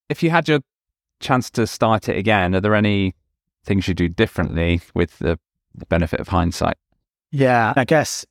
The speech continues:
Speaker 2: it's a difficult question because absolutely I would want to shortcut a lot of the things that we've now learned.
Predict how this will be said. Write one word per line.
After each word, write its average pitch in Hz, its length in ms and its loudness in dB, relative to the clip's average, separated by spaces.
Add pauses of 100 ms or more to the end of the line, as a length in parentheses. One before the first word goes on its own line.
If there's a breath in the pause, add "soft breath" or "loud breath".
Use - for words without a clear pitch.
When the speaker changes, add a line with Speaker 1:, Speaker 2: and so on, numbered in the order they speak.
(100)
Speaker 2:
it's - 200 -10
a - 20 -6
difficult 175 400 -2
question 110 560 -2 (540)
because 120 680 0 (440)
absolutely 131 640 0
I 110 80 4
would 120 120 0
want 127 200 -4
to 110 80 -4
shortcut 120 540 -2 (240)
a 156 100 -2
lot 123 160 4
of 123 160 -2
the 117 340 0 (540)
things 117 340 2
that - 100 -4
we've 117 180 0
now 113 180 0
learned. 113 500 0